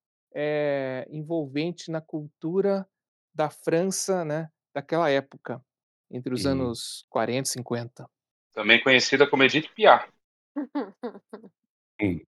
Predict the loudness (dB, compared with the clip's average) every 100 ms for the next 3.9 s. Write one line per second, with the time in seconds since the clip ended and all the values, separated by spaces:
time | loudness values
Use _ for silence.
0 | _ _ _ _ -20 -20 _ _ _ _
1 | -10 -4 -2 -2 -4 -6 -4 -2 0 -2
2 | -2 -2 -2 0 2 4 4 0 -8 -10
3 | -6 2 6 6 6 4 2 0